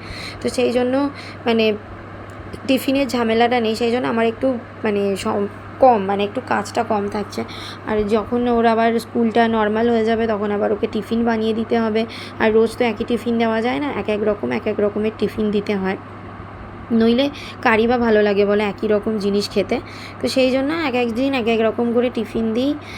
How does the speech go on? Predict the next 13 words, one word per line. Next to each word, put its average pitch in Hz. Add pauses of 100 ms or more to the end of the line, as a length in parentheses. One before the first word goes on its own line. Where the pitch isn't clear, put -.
(180)
আর 208
স্কুলেও 247
তো 247
একটা 247
নিয়ম 226
থাকে 226
না, 233
আমাকে 214
একটা 208
টাইমের 202
মধ্যে 208
পৌঁছাতে 226
হবে। 226